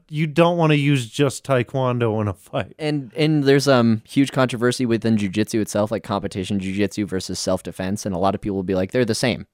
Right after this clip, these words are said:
Speaker 2: Those are the same
Speaker 1: No.
Speaker 2: things." But I, yeah, I also
Speaker 1: But
Speaker 2: don't
Speaker 1: that,
Speaker 2: believe that
Speaker 1: that,
Speaker 2: they're the same, 'cause there's,
Speaker 1: that's like
Speaker 2: there's a
Speaker 1: gi
Speaker 2: lot of stuff that I would go for.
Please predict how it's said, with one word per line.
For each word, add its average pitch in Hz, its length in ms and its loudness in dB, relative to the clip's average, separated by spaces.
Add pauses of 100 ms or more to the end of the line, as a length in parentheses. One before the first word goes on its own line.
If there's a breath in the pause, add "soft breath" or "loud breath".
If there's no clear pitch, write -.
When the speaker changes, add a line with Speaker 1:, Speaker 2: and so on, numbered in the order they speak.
(300)
Speaker 2:
Those 110 180 -8
are 107 80 -6
the 107 100 -4
same 107 160 -2
Speaker 1:
No. 101 40 -8
Speaker 2:
things." 101 260 -4
But 110 200 -2
I, 139 100 4
yeah, 127 300 4
I 127 120 2
also 131 260 2
Speaker 1:
But 113 40 0
Speaker 2:
don't 110 100 -2
Speaker 1:
that, 143 80 -4
Speaker 2:
believe 101 140 -6
that 120 60 -4
Speaker 1:
that, 147 60 -4
Speaker 2:
they're 95 120 -6
the 95 140 -10
same, 95 240 -4
'cause 107 160 -4
there's, 135 180 2
Speaker 1:
that's 135 220 -8
like 127 240 -2
Speaker 2:
there's 139 200 0
a 151 40 2
Speaker 1:
gi 147 60 0
Speaker 2:
lot 131 200 2
of 127 60 0
stuff 123 340 2
that 123 140 2
I 113 80 6
would 110 160 4
go 113 160 6
for. 107 360 4